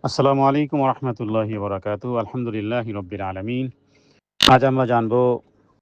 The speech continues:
শরিয়তের দৃষ্টিতে বড়দিন পালন বা ক্রিসমাস ডে পালন শরিয়তের দৃষ্টিতে বক্তব্য কী এবং সালাফগণ এ বিষয়ে কী বলেছেন। ওয়াবিল্লাহি তৌফিক, আল্লাহুল মুস্তাআন।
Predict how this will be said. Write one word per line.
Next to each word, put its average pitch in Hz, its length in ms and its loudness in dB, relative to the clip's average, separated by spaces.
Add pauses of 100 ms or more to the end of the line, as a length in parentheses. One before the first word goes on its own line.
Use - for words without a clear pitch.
(580)
শরিয়তের 139 500 2
দৃষ্টিতে 123 440 0
বড়দিন 113 480 4
পালন 120 340 2
বা 107 280 2
ক্রিসমাস 107 680 -8
ডে 101 280 -4
পালন 110 380 -4 (500)
শরিয়তের 120 500 0
দৃষ্টিতে 107 760 -2
বক্তব্য 110 460 -2
কী 175 180 -2
এবং 135 220 0
সালাফগণ 110 540 2
এ 104 80 0
বিষয়ে 101 420 -2
কী 113 160 -8
বলেছেন। 98 400 -8 (1600)
ওয়াবিল্লাহি - 1200 -2
তৌফিক, 110 460 0
আল্লাহুল 110 320 2
মুস্তাআন। 95 480 -6